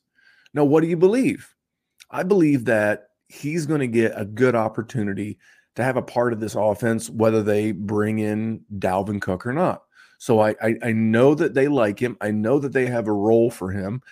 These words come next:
And I know Miami's a, an offense that puts up fantasy points. Now, what, and I, I told you what I believe. I believe that he's gonna have a role regardless if they bring anybody in. And I believe they have a, a, a, a unique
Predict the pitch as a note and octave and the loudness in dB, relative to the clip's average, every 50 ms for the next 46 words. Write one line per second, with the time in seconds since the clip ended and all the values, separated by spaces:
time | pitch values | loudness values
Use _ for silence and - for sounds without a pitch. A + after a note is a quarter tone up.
0 | - - - - C3+ C#3+ C#3+ C#3+ D#3 E3+ F3 D#3+ D3+ C#3 C3 C3 C3+ C#3 C#3+ C3+ | -20 -20 -14 -8 -4 -2 0 0 2 0 0 0 0 -2 -2 -2 -2 -2 -2 -4
1 | B2 - - A#2+ A2 - - B2+ B2 - A#2 A2+ A2+ A#2 A#2 A#2+ A2+ A#2 A2+ - | -4 -6 -8 -8 -6 -6 -6 -6 -6 -4 -2 0 0 0 0 -2 -4 -4 -6 -8
2 | - - - G#2 - - B2 A#2 - - F#3+ G#3 F#3+ E3 C#3+ G#2+ F#2+ - - E2 | -8 -6 -6 -6 -4 -4 -6 -6 -6 -6 -6 -4 -4 -4 -4 -6 -10 -10 -14 -18
3 | - _ - - - _ _ _ _ _ _ _ _ _ _ _ - A#2 G#2+ G2+ | -18 _ -20 -20 -20 _ _ _ _ _ _ _ _ _ _ _ -6 -4 -2 0
4 | G2+ G2 - B2+ A2+ F2+ A2 A2+ G#2+ F#2+ A2+ A2 - A#2+ G2+ G#2 G#2 A2+ G#2 G2+ | 0 -2 -2 -4 -6 -4 -2 -2 -2 -2 -4 -4 -4 -4 -4 -2 -2 -2 0 0
5 | G2+ G#2+ A2 A2+ B2+ C#3+ F3+ G3+ D3 G#2 - - - - - - - _ - A2 | 0 0 0 0 0 2 2 2 0 -2 -4 -10 -20 -20 -20 -20 -14 _ -8 -2
6 | G2 A#2+ A#2+ A#2+ A#2+ A2 G#2+ G#2 G#2 A2 A#2 A#2 A#2 A2 G#2+ G2+ G2+ G2+ G#2 A2 | 0 2 4 4 2 2 0 -2 -2 -4 -4 -2 -2 -2 -2 -2 -2 -2 -2 -2
7 | C#3+ C#3+ A#2+ A2+ G#2 G#2+ A2+ A2+ A2+ A2+ G#2+ G2 G#2+ G#2 G2+ G#2 G2+ A2 A2 - | -2 0 2 2 4 4 2 2 2 0 0 0 0 0 2 2 0 -2 -2 -4
8 | G2+ - - G2+ G2+ G2+ F#2 - - - - - F#2+ F2+ A2 G#2+ G#2+ A2 A2+ A#2+ | -6 -4 -2 -2 -2 -2 -6 -10 -16 -20 -20 -20 -12 -8 -6 -4 -4 -4 -4 -4
9 | B2+ C3 B2+ B2 B2+ C3 - C#3 A#2 G#2 G#2 A2 A#2+ - _ - _ _ _ _ | -4 -2 -2 -2 0 0 -2 -2 -2 -2 -4 -4 -6 -10 _ -20 _ _ _ _
10 | A2+ A#2+ B2+ C3+ B2 G#2+ B2+ A#2 A2+ A2+ A#2 A#2 A#2+ A#2+ A2 G2+ G#2+ G#2 G#2 G#2+ | -2 0 0 0 0 0 0 0 0 0 0 0 0 -2 -2 -2 -2 0 0 0
11 | G#2+ G#2+ G#2+ G#2 - - _ _ _ _ _ _ _ _ _ _ _ _ _ _ | 0 -2 -2 -6 -8 -12 _ _ _ _ _ _ _ _ _ _ _ _ _ _
12 | _ - - C3+ C3+ A#2 A#2+ - - A#2 A2+ F#2+ - - _ _ _ - A#2+ A#2 | _ -8 -6 -4 -2 0 0 0 0 0 -2 -2 -6 -12 _ _ _ -4 -4 -4
13 | A2+ - - A#2+ A2+ A2+ A#2+ B2+ B2+ B2+ C3+ C#3 C#3 C#3 - | -2 -2 -2 0 0 2 2 2 2 2 0 0 -2 -4 -10